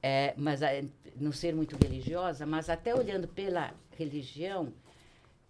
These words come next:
se, se recebo uma vida divina, do, do divino eu recebo uma vida, por que que eu tenho que azedá-la?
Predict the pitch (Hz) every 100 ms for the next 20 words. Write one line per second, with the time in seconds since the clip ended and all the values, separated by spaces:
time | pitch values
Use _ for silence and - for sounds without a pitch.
0 | - - - - - - - - - -
1 | 185 208 160 - - - - - - 202
2 | 202 196 185 - 294 330 226 202 175 156
3 | 135 160 156 113 110 107 101 143 127 104
4 | 85 113 127 131 147 233 165 175 165 240
5 | 196 143 131 127 147 131 117 110 107 123
6 | 220 214 120 110 - - - - 240 190
7 | - 190 339 - 440 330 - 214 294 -
8 | 320 320 311 339 220 214